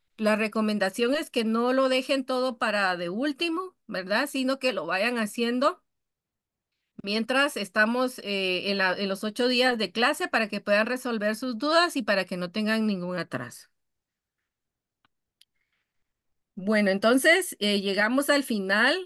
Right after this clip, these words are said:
de, de esta, de este curso por hoy.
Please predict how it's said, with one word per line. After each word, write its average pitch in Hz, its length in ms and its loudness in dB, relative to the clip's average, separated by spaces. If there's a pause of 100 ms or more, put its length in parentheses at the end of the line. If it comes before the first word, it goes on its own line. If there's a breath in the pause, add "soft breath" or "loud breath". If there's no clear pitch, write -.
(260)
de, 175 1080 -2 (280)
de 196 340 0
esta, 226 760 2
de 196 200 -4
este 247 180 -4
curso 285 380 0
por 202 180 0
hoy. 262 240 2